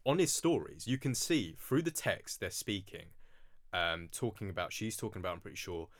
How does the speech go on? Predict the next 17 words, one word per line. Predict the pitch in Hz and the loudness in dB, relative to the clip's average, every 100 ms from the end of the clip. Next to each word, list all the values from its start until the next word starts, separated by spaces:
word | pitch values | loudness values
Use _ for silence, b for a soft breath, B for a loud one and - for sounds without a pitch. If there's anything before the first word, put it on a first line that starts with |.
| b b | b b
police | - 107 95 90 85 - | -4 0 0 -2 -4 -8
or | 98 82 | -6 -6
talking | - 101 95 | -6 -6 -4
about | 82 | -4
the | 85 | -6
abuse, | - 90 82 - - b b | -8 -6 -6 -8 -12 b b
and | 92 | -6
then | 85 | -4
he | - 120 | 0 0
posts | 127 117 107 - | 2 0 0 -2
onto | 95 95 | -8 -6
his | 107 98 | -4 -4
story | - - 110 92 - 85 b b b b - | -4 0 0 0 -4 -12 b b b b -4
admitting | 101 92 110 120 90 | -4 0 0 -2 -6
it | 80 | -6
was | 92 - | -8 -4
either | 123 123 | -2 -2